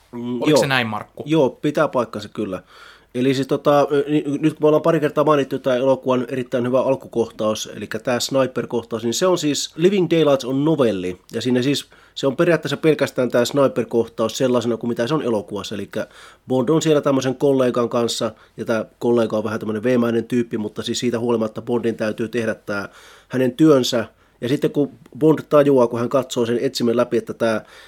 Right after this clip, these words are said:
Speaker 1: tää sniper on tämä kaunis soittajatyttönen, niin Bond tekee sitten sen päätöksen, että hän ei tapaakaan sitä, vaan hän säikäyttää hä-, hänet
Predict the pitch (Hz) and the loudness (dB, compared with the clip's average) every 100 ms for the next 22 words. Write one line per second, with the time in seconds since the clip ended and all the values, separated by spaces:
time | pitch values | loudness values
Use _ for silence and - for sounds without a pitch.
0 | - - - _ _ - 113 - 143 143 | -20 -20 -20 _ _ -4 -2 0 2 2
1 | 139 127 120 - 120 120 117 113 - _ | 0 -4 -4 -2 -2 0 0 -2 -4 _
2 | _ 143 143 135 120 - - _ _ - | _ 0 2 4 0 -2 -10 _ _ -10
3 | - 147 123 120 110 - 123 - 117 101 | -2 -2 0 -2 -2 -2 -6 -6 -6 -6
4 | 98 85 _ - 107 110 127 117 131 123 | -6 -10 _ -12 -8 -4 -4 -2 -4 -4
5 | 117 - 110 117 - 120 113 107 107 98 | -4 -6 -8 -6 -2 -2 -2 -8 -10 -10
6 | - 117 113 107 - 113 101 170 - 180 | -8 -4 -4 -4 -6 -8 -10 -10 -14 -12
7 | 170 175 170 170 _ _ 107 104 98 - | -12 -12 -14 -14 _ _ -6 -4 -6 -10
8 | 98 107 - _ - - 147 135 127 - | -10 -10 -10 _ -2 4 4 4 0 -2
9 | - 117 117 104 117 113 117 110 | -2 -2 -2 -6 -8 -4 -2 -2